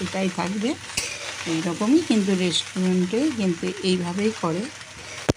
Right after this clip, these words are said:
তো একদমই রেস্টুরেন্টের স্বাদ পাবে বন্ধুরা, যদি এইভাবে করে খাও। অবশ্যই করে খেয়ে দেখবে, দেখে আমাকে কমেন্ট বক্সে কমেন্ট করে জানাবে যে কেমন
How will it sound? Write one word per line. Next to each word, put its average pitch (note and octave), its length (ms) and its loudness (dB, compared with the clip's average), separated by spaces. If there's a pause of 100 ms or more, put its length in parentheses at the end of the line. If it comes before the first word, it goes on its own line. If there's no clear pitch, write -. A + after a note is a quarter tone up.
(600)
তো E3 100 2 (540)
একদমই F#3 380 4 (100)
রেস্টুরেন্টের G#3 760 2
স্বাদ G3 180 0 (120)
পাবে G#3 200 0 (100)
বন্ধুরা, F#3+ 320 0 (140)
যদি F#3+ 180 2 (100)
এইভাবে F3 300 -2 (200)
করে F3 280 -2
খাও। F3 180 -4 (540)
অবশ্যই F#3+ 560 0 (360)
করে F3+ 200 -4 (120)
খেয়ে F#3+ 320 0
দেখবে, G#3 260 -2 (140)
দেখে E3+ 200 -4 (100)
আমাকে E3 300 0 (140)
কমেন্ট E3 380 2
বক্সে E3 280 -6 (100)
কমেন্ট D#3+ 300 0 (100)
করে F3 160 -4 (160)
জানাবে D#3+ 380 0 (100)
যে F#3 80 -2 (640)
কেমন G3+ 300 4